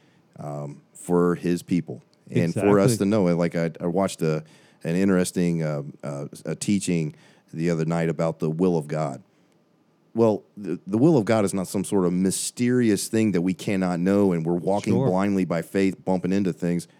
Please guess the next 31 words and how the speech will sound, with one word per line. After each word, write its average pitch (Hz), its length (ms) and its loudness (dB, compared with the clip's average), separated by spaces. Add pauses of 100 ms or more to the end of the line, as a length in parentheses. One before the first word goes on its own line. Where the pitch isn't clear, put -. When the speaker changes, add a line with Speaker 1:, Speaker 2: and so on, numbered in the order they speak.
(160)
Speaker 1:
We 117 220 0
Speaker 2:
Exactly. 127 260 2
Speaker 1:
have 85 560 0 (1120)
his 98 240 2
will 98 160 4
Speaker 2:
Right. 76 300 0
Speaker 1:
right 90 220 0
here. 95 240 0 (320)
Speaker 2:
Right. 127 220 0
Speaker 1:
And 92 220 2
then, 87 320 0
and 92 220 0
the 85 80 -2
fact 107 320 0
that, 90 240 2
you 92 160 0
know, 76 220 -4 (520)
you 80 120 -8
know, 67 140 -12 (840)
be 101 140 0
thankful 107 420 2
in 82 80 0
all 87 120 0
things, 82 340 -2
that 90 260 -2
this 104 180 0
is 98 80 -4
the 98 80 2
will 90 160 4
of 87 80 0
God. 80 280 -4